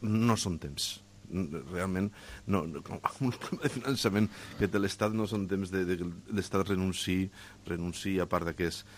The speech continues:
d'aquests ingressos. Realment estem en una situació molt difícil i potser ja va bé, eh, anar parlant d'això, perquè quan sigui possible, perquè les crisis també passen, eh,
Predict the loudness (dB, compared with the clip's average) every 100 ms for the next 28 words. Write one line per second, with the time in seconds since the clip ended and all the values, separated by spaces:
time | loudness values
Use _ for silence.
0 | -10 -6 -2 -2 0 -2 -2 -2 -4 0
1 | 2 4 4 4 2 4 6 6 2 0
2 | 0 0 0 0 0 -2 -4 -2 2 2
3 | 2 -8 -8 -10 -4 2 4 6 6 6
4 | 4 4 6 6 6 4 4 2 0 -2
5 | -6 -16 -4 -2 -2 -4 -2 -2 -2 0
6 | 2 2 2 2 4 2 -4 -6 -8 -8
7 | -4 -2 0 2 2 4 2 2 -2 -6
8 | -18 -12 -4 -2